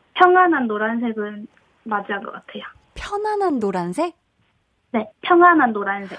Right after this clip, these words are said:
Speaker 2: 아, 편안한 노란색. 아, 진짜 마음 편안하고 따뜻하다는 그런 거구나.
Speaker 1: 네.
Speaker 2: 그러면 우리, 어, 다희님 첫 출근은 언제부터 해요?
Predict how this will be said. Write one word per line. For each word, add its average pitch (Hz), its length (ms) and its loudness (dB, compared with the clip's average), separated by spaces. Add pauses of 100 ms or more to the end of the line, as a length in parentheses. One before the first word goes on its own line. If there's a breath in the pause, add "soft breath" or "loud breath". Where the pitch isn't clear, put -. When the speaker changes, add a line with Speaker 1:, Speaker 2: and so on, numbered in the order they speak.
Speaker 2:
아, 196 260 -8
편안한 339 560 -4
노란색. 196 800 -4
아, 175 320 -8
진짜 202 320 -6
마음 180 340 -4
편안하고 359 720 -6
따뜻하다는 277 720 -2
그런 196 240 -4
거구나. 175 880 -6 (440)
Speaker 1:
네. 247 140 -6 (640 loud breath)
Speaker 2:
그러면 302 420 0
우리, 240 600 -2
어, 196 220 0
다희님 285 580 -2
첫 - 240 -8
출근은 427 420 -2
언제부터 226 580 -2
해요? 180 400 -6